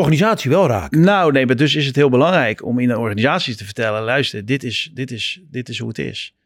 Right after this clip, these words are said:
Speaker 1: En hoe doe je dat dan? Ga je vaak je mensen opzoeken, roep je ze bij elkaar bij crisissituaties? Eh,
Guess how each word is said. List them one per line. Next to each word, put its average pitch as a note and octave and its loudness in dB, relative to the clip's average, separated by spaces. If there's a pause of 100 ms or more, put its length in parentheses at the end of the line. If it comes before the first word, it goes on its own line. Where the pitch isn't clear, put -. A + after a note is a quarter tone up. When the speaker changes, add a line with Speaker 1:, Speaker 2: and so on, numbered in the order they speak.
Speaker 1:
En C3+ -2
hoe D3+ 6
doe G3 4
je F3 4
dat A#2 0
dan? F3 0
Ga D3+ -2
je C3+ 0
vaak A#2+ 0
je B2+ -2
mensen D3 -2
opzoeken, C#3+ -4
roep B2 0
je B2+ -10
ze A2 -6
bij A#2+ 0
elkaar D3+ 0
bij C#3+ -2
crisissituaties? C3 -4
Eh, B2+ -8